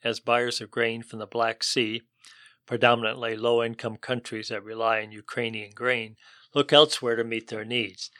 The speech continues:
The effect on prices should be positive for U S producers, but increases likely will be smaller than experienced in the early months of the war.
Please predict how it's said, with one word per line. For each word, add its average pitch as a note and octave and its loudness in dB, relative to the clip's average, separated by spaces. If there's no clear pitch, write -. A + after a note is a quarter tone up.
The C3 2
effect E3 6
on A#2 4
prices C3+ 2
should D3+ -2
be A2+ -2
positive A#2+ -2
for - -8
U A#2 -2
S - 0
producers, A#2+ 0
but D#3+ 4
increases C#3 0
likely B2 2
will A2+ -4
be A2 -10
smaller C3 2
than A2 -6
experienced A#2 -4
in B2 -6
the C3 -10
early B2+ 0
months A2 -6
of G#2+ -14
the G#2+ -12
war. G#2 -6